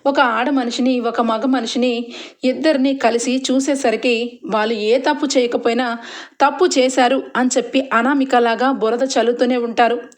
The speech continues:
అది ఇక కోర్టులో కానీ పోలీస్ స్టేషన్లో కానీ ఎక్కడైనా కూడా నమ్మశక్యంగానే నిరూపణ చేస్తారు. కాబట్టి ఈ రోజు నుంచి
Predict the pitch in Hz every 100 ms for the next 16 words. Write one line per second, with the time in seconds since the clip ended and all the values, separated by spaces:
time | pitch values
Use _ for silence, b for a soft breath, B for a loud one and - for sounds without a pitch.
0 | _ - 262 247 226 233 B B B -
1 | 359 330 269 262 262 277 294 269 240 247
2 | 269 262 254 302 277 240 247 220 214 240
3 | 247 220 214 - 302 262 254 262 247 254
4 | 233 247 B B B B 208 220 240 302
5 | 262 262 240 233 226 262 247 240 240 240
6 | 240 226 - 226 226 165 _ b b -
7 | 220 220 - 254 226 220 _ _ 214 220
8 | 220 262 240 220 269 233 233